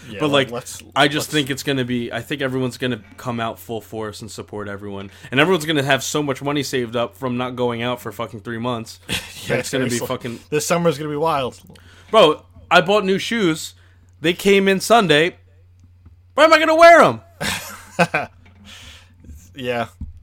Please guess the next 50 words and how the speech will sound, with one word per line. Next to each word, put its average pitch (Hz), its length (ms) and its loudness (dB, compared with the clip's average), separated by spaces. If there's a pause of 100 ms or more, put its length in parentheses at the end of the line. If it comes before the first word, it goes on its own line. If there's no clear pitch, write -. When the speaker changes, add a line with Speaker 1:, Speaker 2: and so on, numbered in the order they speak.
Speaker 1:
I 117 100 -8
get 131 220 -4
it. 117 160 -6 (420)
The 135 80 -8
summer's 185 300 -2
gonna 196 120 -8
be 175 60 -4
wild. 170 220 -2
Right? 139 80 -2
There's 120 140 -4
gonna 120 80 -10
be 127 100 -8
baseball. 127 520 -8 (100)
Every 139 220 -8
sport's 127 380 -8
gonna 139 120 -14
be 127 100 -12
back, 123 260 -10
and 113 80 -14
they're 113 80 -12
gonna 110 100 -12
be, 117 100 -10
like, 117 100 -4
Speaker 2:
Yeah. 160 200 6
Speaker 1:
games 120 300 -8
every. 123 280 -8
No 123 160 -6
one's 143 120 -6
Speaker 2:
Oh 156 40 -4
Speaker 1:
gonna 147 100 -4
have 135 80 -6
Speaker 2:
my 123 60 -2
Speaker 1:
off - 200 -8
days. 135 200 -8
Speaker 2:
Dude, - 480 -20
Speaker 1:
Double 135 200 0
Speaker 2:
those 160 180 4
Speaker 1:
headers. 143 140 -2
Speaker 2:
athletes 170 400 -2
are 165 60 -8
gonna 165 140 -8
come 170 260 -8
out 160 260 -6
like 131 180 -8
fire. 151 720 -2
Dude, 143 240 -8
it's 139 140 -6
gonna 160 160 -6
be 135 80 -8
crazy. 127 540 -8